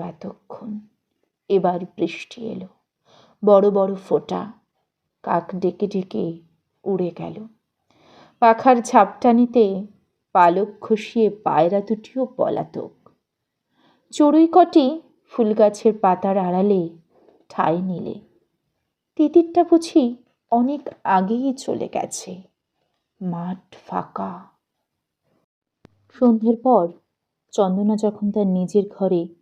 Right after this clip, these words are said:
টেবিলের কিনারায় বুক ছুঁয়ে বসে, হিস্ট্রির পাতায় তার চোখ, তখন পাশের ডাইনিং রুমে কথা হচ্ছিল। দুই ঘরের মধ্যকার ভারী পর্দাটা আধগোটানো।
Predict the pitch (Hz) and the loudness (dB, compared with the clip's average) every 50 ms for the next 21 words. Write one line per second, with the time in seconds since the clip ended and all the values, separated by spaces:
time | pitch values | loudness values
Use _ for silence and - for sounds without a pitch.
0 | _ _ _ _ _ _ _ _ _ _ - 247 226 196 220 220 240 240 226 226 | _ _ _ _ _ _ _ _ _ _ 0 2 2 4 4 2 2 2 0 -2
1 | - 233 220 214 214 214 220 220 185 180 202 202 202 - - - - - - 202 | 0 0 2 2 2 0 0 -2 2 2 0 0 0 -6 -14 -20 -14 -12 -8 -2
2 | 208 214 214 190 185 175 - - - - 240 254 254 _ _ _ _ _ _ _ | 2 2 2 4 2 -2 -2 -6 -8 -8 -8 -8 -8 _ _ _ _ _ _ _
3 | _ _ _ _ _ _ _ _ _ _ _ _ _ _ _ _ _ _ _ _ | _ _ _ _ _ _ _ _ _ _ _ _ _ _ _ _ _ _ _ _
4 | _ _ _ - 247 233 - - 269 269 254 247 254 233 220 220 240 240 240 240 | _ _ _ -2 -2 -2 0 -2 -2 -2 0 2 0 0 0 0 -2 -4 -2 -2
5 | - 208 170 - - - - - - - - _ - - - _ _ _ _ _ | -2 -2 -2 -2 -4 -8 -6 -6 -6 -6 -8 _ -20 -20 -20 _ _ _ _ _
6 | _ _ _ 185 175 156 - 185 185 - 180 175 160 - - 196 170 - 180 165 | _ _ _ -8 -8 -4 -4 -6 -4 -4 -6 -6 -8 -6 -8 -8 -6 -4 -6 -6
7 | 165 175 180 185 185 185 202 196 196 175 160 165 170 - _ _ _ _ _ _ | -4 -4 -4 -4 -2 -2 -2 -2 -4 -4 -6 -8 -12 -16 _ _ _ _ _ _
8 | - 156 156 - - 170 - - - 175 - - - - - - - - _ _ | -4 -4 -4 -4 -8 -10 -10 -8 -14 -14 -14 -14 -12 -12 -12 -14 -14 -20 _ _
9 | _ _ _ _ _ _ _ _ _ _ _ _ _ _ _ - _ _ _ 226 | _ _ _ _ _ _ _ _ _ _ _ _ _ _ _ -20 _ _ _ 0
10 | 208 254 285 294 247 - - 294 302 294 262 269 285 - _ _ _ _ _ _ | 2 4 4 4 2 2 4 4 6 6 4 2 -2 -6 _ _ _ _ _ _
11 | _ _ - 202 202 202 190 202 - - 240 233 - 233 196 170 170 - - _ | _ _ -6 -2 -2 -2 -2 -4 -6 -8 -8 -4 -2 0 0 0 -2 -4 -12 _
12 | _ _ _ 202 - 185 180 175 185 185 - 175 165 165 160 160 196 190 196 208 | _ _ _ -14 -6 -4 -2 -2 -2 0 0 0 0 0 -2 -6 -8 -6 -4 -6
13 | 190 - - _ _ - 185 165 160 - - - 175 180 - - 175 156 147 151 | -8 -8 -8 _ _ -6 -6 -6 -6 -12 -12 -12 -12 -12 -12 -14 -16 -16 -16 -18